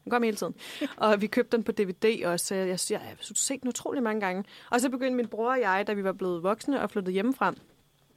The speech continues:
Speaker 1: så boede vi sammen et par år, hvor vi så, så den sammen hver aften. Og det var rigtig hyggeligt. Og nu bor vi ikke sammen,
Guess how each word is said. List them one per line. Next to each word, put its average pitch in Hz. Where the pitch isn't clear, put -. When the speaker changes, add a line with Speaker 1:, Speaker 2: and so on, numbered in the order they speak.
Speaker 1:
så 240
boede 220
vi 262
sammen 196
et 202
par -
år, 202
hvor 196
vi 196
så, 202
så 202
den 208
sammen 180
hver 208
aften. 180
Og 208
det 226
var 214
rigtig 202
hyggeligt. 202
Og 220
nu 220
bor 208
vi 196
ikke 208
sammen, 196